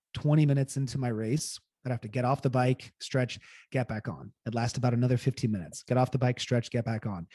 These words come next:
When you're in an elite level of racing, if you are not moving for five seconds, you are two minutes away from the person in front of you. So I went from winning my races to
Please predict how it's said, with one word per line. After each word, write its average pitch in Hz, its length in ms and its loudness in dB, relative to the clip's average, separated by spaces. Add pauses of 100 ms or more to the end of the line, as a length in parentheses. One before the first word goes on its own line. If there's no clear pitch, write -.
(340)
When 135 140 6
you're 165 120 8
in 170 60 8
an 143 80 6
elite 135 240 4
level 135 300 4
of 107 80 -2
racing, 160 480 2 (500)
if 143 200 -2
you 151 140 4
are 151 80 4
not 139 200 0
moving 135 320 2
for 123 140 -6
five 123 240 -4
seconds, 160 580 2 (360)
you 143 260 0
are 120 220 -8 (100)
two 170 220 6
minutes 147 560 -2 (120)
away 127 220 4
from 113 160 0
the 104 60 -2
person 104 320 -6
in 95 60 -8
front 90 200 -8
of 80 80 -12
you. - 140 -18 (760)
So 147 120 2
I 147 60 8
went 151 200 6
from 123 300 4
winning 185 240 8
my 139 80 8
races 123 640 2
to 123 500 0